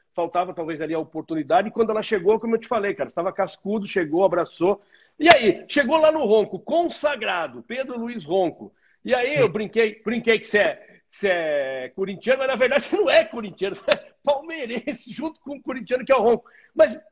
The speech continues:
Speaker 1: tirando essa, essa questão esportiva, se dividiu um espaço com um cara consagrado, embora o Ronco, no passado, trabalhou muito tempo com o André Miller, né?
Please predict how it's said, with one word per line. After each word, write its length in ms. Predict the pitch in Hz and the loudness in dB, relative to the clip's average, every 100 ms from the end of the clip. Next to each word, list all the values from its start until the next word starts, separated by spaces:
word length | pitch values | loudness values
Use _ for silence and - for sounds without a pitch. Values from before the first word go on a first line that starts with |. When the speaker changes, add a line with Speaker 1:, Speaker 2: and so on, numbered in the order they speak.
| - | -2
Speaker 1:
tirando 280 | 302 330 349 | 0 0 -4
essa, 160 | 277 - | -8 -8
essa 240 | 196 247 | -4 -2
questão 320 | 233 - 220 | -2 -2 -6
esportiva, 680 | 214 - 185 - 254 269 165 - _ | -6 -6 -8 -6 -8 -6 -8 -12 _
se 120 | 226 | -14
dividiu 680 | 170 254 269 196 185 339 320 | -4 -2 0 0 4 4 4
um 100 | 247 | -2
espaço 580 | - - 208 247 - - | -4 2 4 4 0 -12
com 120 | 277 | -12
um 60 | 240 | -4
cara 260 | 247 247 | -2 -2
consagrado, 580 | 294 254 269 220 269 339 | -8 -8 -6 -4 -4 -2
embora 500 | 370 226 302 269 - - _ | -2 4 4 4 -2 -10 _
o 100 | 214 | 0
Ronco, 320 | 196 247 226 | 0 0 -6
no 80 | 226 | -4
passado, 460 | 220 175 214 220 220 | -4 -4 -2 -4 -4
trabalhou 260 | 214 226 | -4 -4
muito 160 | 254 - | -6 -10
tempo 160 | 247 | -10
com 80 | 247 | -2
o 20 | |
André 200 | 262 247 | 0 0
Miller, 340 | 262 247 180 - _ _ _ | -4 -6 -8 -8 _ _ _
né? 240 | 151 202 | -2 -2